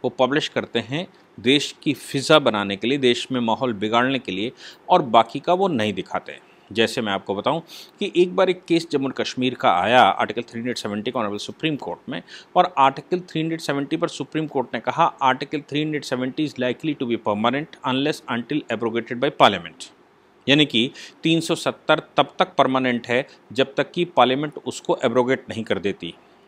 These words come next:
हमारे यहाँ की मीडिया ने उसको छापा कि article,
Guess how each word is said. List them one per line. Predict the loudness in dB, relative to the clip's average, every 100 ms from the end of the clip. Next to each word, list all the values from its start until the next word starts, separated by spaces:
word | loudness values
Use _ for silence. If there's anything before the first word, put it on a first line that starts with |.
| _ _
हमारे | 0 4 6 4 0 -14 -10 -4
यहाँ | -2 -2
की | -4
मीडिया | -4 -2 0 0
ने | 0
उसको | -4 -8 -8 -8
छापा | 0 2 6 6 4 -2 -16 -20 -6
कि | -4 -4 -8 _ 4
article, | 4 4 -2